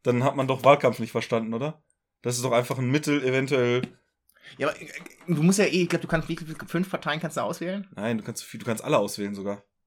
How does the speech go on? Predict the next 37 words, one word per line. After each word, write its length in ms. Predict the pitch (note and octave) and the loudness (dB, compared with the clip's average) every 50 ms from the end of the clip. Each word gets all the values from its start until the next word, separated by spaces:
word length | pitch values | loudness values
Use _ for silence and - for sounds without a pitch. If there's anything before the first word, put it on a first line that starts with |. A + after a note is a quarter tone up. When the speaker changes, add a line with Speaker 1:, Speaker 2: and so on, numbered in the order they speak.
| _ _ _ _ | _ _ _ _
Speaker 2:
Äh? 260 | - E2+ G2+ C#3 F3 F3+ - _ _ _ _ _ - | -4 0 2 2 2 0 -2 _ _ _ _ _ -10
Speaker 1:
Ja. 140 | A#2+ A#2 A#2 | -8 -4 -2
Speaker 2:
Als 180 | A2 A2+ - | -2 -2 -4
ich 80 | A#2+ A#2+ | -4 -6
damals 240 | - F3+ G3 G3 - | -4 -4 -4 -4 -6
an-, 500 | - D3 E3 C#3 - - F#2 B2+ A#2 G2+ | -6 -6 -8 -8 -8 -10 -12 -12 -10 -8
den 140 | C3 C3 B2+ | -6 -4 -4
Wahlomat, 440 | C3 C#3 C#3 C#3 C#3+ C#3 - - | -4 -2 -2 -4 -4 -6 -6 -12
als 140 | - A2+ - | -14 -14 -14
ich 180 | - - - _ _ _ - | -14 -18 -20 _ _ _ -8
Speaker 1:
Du 100 | B2 B2 | -6 2
kann-, 200 | - D#3 D3+ D3 | 6 8 10 12
da 80 | D#3+ | 12
ist 160 | E3 F3+ E3+ | 12 12 10
so, 80 | - D#3+ | 8 6
es 200 | C#3+ D3 D#3 D3 | 6 6 6 6
gibt 140 | - G3 F3 - | 6 4 4 4
sogar 200 | D3 C3+ C#3+ C3 | 6 8 8 8
ein 60 | C3 | 8
Feld, 420 | - - E3+ E3+ E3+ F3 - - _ _ _ _ - | 8 8 8 8 8 4 -2 -8 _ _ _ _ -6
wo 100 | B2 C3 | -2 0
sie 100 | C3 C#3 | 2 4
halt 220 | C#3 C3 C3 - - | 2 2 2 2 4
alle 140 | D#3+ D#3 C3 | 8 8 8
auswählen. 460 | A#2 B2 A#2+ A#2 A2+ G#2 G2 G2 - _ _ _ _ _ _ _ _ _ _ _ _ | 8 6 2 2 0 0 -2 -2 -10 _ _ _ _ _ _ _ _ _ _ _ _
Dann 140 | - A2+ A#2 | -4 0 6
werden, 360 | A#2+ B2+ B2+ B2+ B2+ - - _ _ _ _ _ _ _ _ _ _ _ _ _ _ _ _ _ | 8 8 8 8 6 -2 -8 _ _ _ _ _ _ _ _ _ _ _ _ _ _ _ _ _
es 160 | - A#2+ A#2+ - | 0 0 0 0
ist 60 | C3 | 0
einmal 280 | C3+ - B2+ C3 C3+ B2+ | 0 2 2 4 4 4
ja 80 | B2+ B2 | 4 6
untergliedert 540 | B2+ B2+ B2 C3 B2 A#2+ C#3 E3+ E3+ E3+ D#3 | 4 2 2 0 0 2 2 4 6 6 4
in 140 | C3+ C3 C3 | 4 0 0
die 320 | B2+ B2 A#2+ B2 B2 - | 2 2 2 0 0 -2
aktuellen, 760 | - B2+ B2+ - - C3+ - B2 B2 B2 B2 A#2+ A#2+ A#2+ A#2+ _ _ _ _ _ _ _ _ _ - | -4 -6 -4 -4 -6 0 4 4 4 4 4 2 -2 -4 -8 _ _ _ _ _ _ _ _ _ -2
äh, 240 | A#2+ A#2+ A#2 A#2 A#2 A2+ | 2 4 4 4 4 2
Parteien, 520 | - C3 C3 - D#3 D#3 E3 F3 F3 - | -2 -2 2 6 6 6 6 4 0 -6